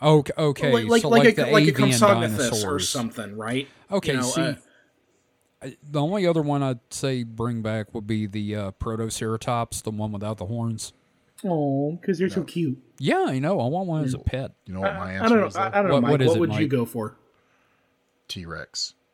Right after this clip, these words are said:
Speaker 1: You son of a bitch!
Speaker 3: But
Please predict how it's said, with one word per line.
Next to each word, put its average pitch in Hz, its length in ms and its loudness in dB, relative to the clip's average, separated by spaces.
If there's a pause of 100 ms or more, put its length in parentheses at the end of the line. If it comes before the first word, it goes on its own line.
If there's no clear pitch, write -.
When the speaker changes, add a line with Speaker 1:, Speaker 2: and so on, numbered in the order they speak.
(260)
Speaker 1:
You 294 260 8
son 320 480 2
of 359 100 6
a 359 100 6 (200)
bitch! - 480 0
Speaker 3:
But 139 340 8